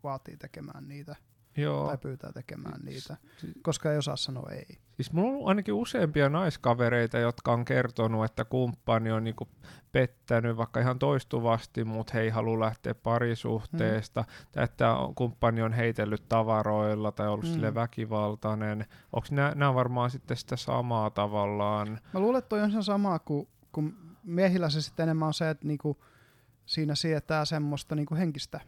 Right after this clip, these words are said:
Speaker 1: tai, tai psykologista tavallaan,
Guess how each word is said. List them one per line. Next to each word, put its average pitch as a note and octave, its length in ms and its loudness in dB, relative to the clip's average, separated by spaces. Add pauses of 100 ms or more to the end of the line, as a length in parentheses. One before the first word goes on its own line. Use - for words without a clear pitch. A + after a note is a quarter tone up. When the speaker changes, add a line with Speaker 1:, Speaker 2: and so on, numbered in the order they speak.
(320)
Speaker 1:
tai, B2+ 260 -4 (100)
tai C3 340 -4 (260)
psykologista B2+ 680 -6 (1080)
tavallaan, B2+ 580 -8